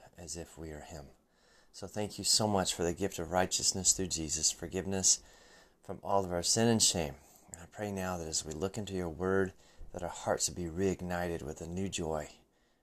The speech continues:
found only in knowing you. For it says, "The joy of the Lord is our strength." And I pray that, yes, indeed, Lord, you would be our strength.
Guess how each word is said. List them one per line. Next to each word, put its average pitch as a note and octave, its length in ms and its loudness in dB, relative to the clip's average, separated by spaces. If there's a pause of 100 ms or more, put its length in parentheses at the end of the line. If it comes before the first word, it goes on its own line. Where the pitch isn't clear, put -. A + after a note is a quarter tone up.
(140)
found F2 340 -10
only F2 380 -8
in E2 160 -10
knowing E2+ 280 -6
you. D#2 220 -10 (460)
For F2 100 -10
it D2+ 60 -6
says, F2+ 320 0
"The D#2 80 -8
joy F#2+ 300 -2
of F2+ 80 -2
the F2+ 40 -4
Lord G2 340 2
is D#2+ 140 -4
our D2+ 120 -8
strength." - 500 -2 (680)
And F2+ 80 -18
I E2+ 60 -12
pray E2 320 -10
that, D2 180 -14
yes, E2+ 300 -2
indeed, D#2 400 -8
Lord, C2+ 240 -14 (140)
you E2 100 -12
would C#2+ 140 -16
be - 100 -18
our - 100 -18
strength. - 520 -14